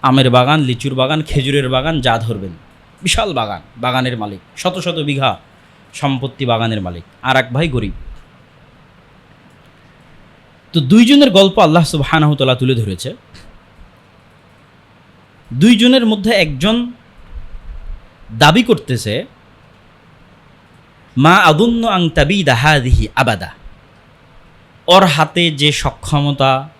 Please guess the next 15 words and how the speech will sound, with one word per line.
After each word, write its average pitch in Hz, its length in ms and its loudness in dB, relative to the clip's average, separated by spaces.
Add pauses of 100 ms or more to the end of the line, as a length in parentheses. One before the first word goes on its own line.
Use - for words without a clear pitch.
(160)
যে 147 140 0
ধন 139 360 0
দৌলত, 135 440 -2
যে 131 140 -4
টাকা 139 300 2
পয়সা, 139 400 -4
যে 139 160 -4
সিস্টেম, 143 600 -2
যে 139 120 0
ম্যানেজমেন্ট, 147 680 -2
যে 175 100 -2
ডেভেলপমেন্ট, 170 720 -2
যা 262 120 0
সিস্টেম 196 380 -4
আছে, 104 200 -8